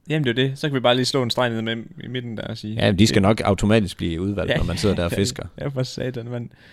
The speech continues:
Speaker 2: Så, øh,
Speaker 1: Ja.
Speaker 2: ja, så fik vi lige rundet et snoller.
Speaker 1: Det gjorde vi godt
Speaker 2: Og
Speaker 1: nok.
Speaker 2: jeg, jeg er meget fan af de her.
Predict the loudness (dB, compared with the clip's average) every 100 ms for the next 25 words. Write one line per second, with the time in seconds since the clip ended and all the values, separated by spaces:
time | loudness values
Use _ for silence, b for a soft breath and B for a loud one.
0 | B B -10 -8 -8 -12 -16 -18 -18 -18
1 | -2 -2 -2 -8 -20 -20 -20 -6 -6 -6
2 | -4 2 4 6 4 4 0 -2 -2 -2
3 | -6 -6 -4 -2 2 0 0 -14 B -2
4 | -2 -2 -6 -8 -6 -8 -8 -12 -14